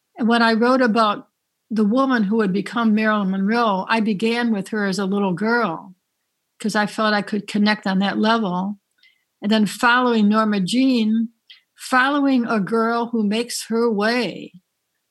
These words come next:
First, she works in a defense factory, and then she becomes a model, and then she becomes a starlet, and then she becomes a famous movie star. But she's basically always exploited by men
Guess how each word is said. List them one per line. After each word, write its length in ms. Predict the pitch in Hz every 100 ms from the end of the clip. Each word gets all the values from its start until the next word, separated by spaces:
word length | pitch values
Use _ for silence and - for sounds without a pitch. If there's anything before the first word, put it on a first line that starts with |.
| _
First, 300 | - 285 285
she 80 | 247
works 320 | 220 226 226
in 120 | 214
a 80 | 190
defense 520 | 170 196 226 220 214
factory, 880 | - 226 233 240 - 170 160 151 214 - _ _ _ _
and 180 | 226 214
then 160 | 220 220
she 220 | - 240
becomes 460 | 208 233 226 220
a 60 | 208
model, 760 | 202 202 202 208 214 220 269 269 _ _ _ _ _
and 120 | 214
then 160 | 220 220
she 140 | 233
becomes 340 | 202 208 202
a 40 | 196
starlet, 840 | - - 226 220 208 208 208 214 - _ _ _ _
and 140 | 208
then 140 | 214 202
she 160 | -
becomes 340 | 202 202 208 196
a 80 |
famous 640 | 196 - 233 220 214 196 -
movie 640 | 185 196 240 269 240 208
star. 840 | 196 - 220 202 190 185 196 214 - _ - - _
But 120 | - 240
she's 200 | 262 202
basically 600 | 247 294 370 277 220 208
always 440 | 214 226 233 226
exploited 600 | 226 - - 233 233 226
by 180 | 214 214
men 580 | 208 240 240 160 170